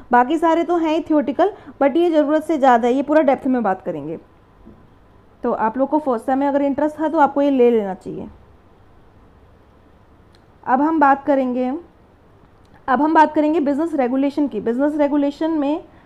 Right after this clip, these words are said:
business regulation books prescribe कर रखी है आगे। ये आप, अ, मेरे हिसाब से business regulation उन लोगों को लेना चाहिए जो सीए फील्ड में है या corporate field में जाना चाहते हैं, तो उनको ये choose करना चाहिए। Right of trade and business under the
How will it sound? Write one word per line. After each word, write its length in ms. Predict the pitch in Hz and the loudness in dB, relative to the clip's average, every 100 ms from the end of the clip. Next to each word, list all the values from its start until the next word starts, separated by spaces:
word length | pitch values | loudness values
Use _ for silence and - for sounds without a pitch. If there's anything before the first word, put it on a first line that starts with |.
| - - - - - | -20 -20 -20 -20 -4
business 500 | 269 277 247 294 302 | 0 0 0 -2 0
regulation 720 | 294 254 269 262 262 311 359 311 - _ _ _ _ _ _ _ _ _ _ _ _ _ _ - - _ - - _ _ _ - | -2 -2 -2 -4 -2 -4 -4 -8 -16 _ _ _ _ _ _ _ _ _ _ _ _ _ _ -20 -20 _ -20 -20 _ _ _ -14
books 260 | 254 247 - | -12 -14 -10
prescribe 480 | 254 - 247 233 233 | -10 -8 -8 -8 -8
कर 100 | 233 | -8
रखी 260 | 220 220 262 | -8 -8 -6
है 60 | |
आगे। 380 | - 226 254 339 - - _ _ _ _ _ _ - | -4 -4 -4 -6 -12 -20 _ _ _ _ _ _ -12
ये 300 | 262 339 403 | -2 2 2
आप, 380 | 392 302 302 294 | 4 2 2 4
अ, 220 | 269 262 | 4 4
मेरे 220 | 254 320 | 2 0
हिसाब 260 | 359 359 330 | 0 0 -2
से 180 | 339 349 | -2 -4
business 380 | 302 285 330 330 | -2 -4 -4 -2
regulation 440 | 294 294 294 330 | -2 -2 -4 -4
उन 100 | 294 | -4
लोगों 180 | 285 285 | -4 -4
को 100 | 302 | -4
लेना 260 | 294 262 | -4 -4
चाहिए 200 | 262 302 | -6 -6
जो 120 | 302 339 | -6 -6
सीए 320 | 294 285 294 | -4 -4 -2
फील्ड 280 | 302 285 277 | -2 -2 0
में 120 | 285 | -2
है 140 | 277 | -2
या 100 | 285 | -2
corporate 380 | 285 247 254 285 | 0 0 2 -2
field 160 | 294 269 | -2 -4
में 140 | 285 | -2
जाना 260 | 226 220 254 | -2 -4 -2
चाहते 280 | 285 233 | -2 0
हैं, 100 | 269 | -2
तो 80 | 277 | -2
उनको 180 | 277 285 | -2 -2
ये 200 | 269 233 | -4 -6
choose 220 | 233 233 | -10 -12
करना 220 | 220 202 | -10 -10
चाहिए। 280 | 208 226 254 - _ _ _ _ - | -10 -12 -12 -16 _ _ _ _ -14
Right 380 | - 247 269 302 | -2 2 4 4
of 120 | 392 381 | 0 0
trade 280 | 320 311 | -2 0
and 140 | 330 339 | 0 0
business 300 | 262 269 311 | 0 -2 -2
under 240 | 285 262 | -2 -2
the 100 | 277 | -2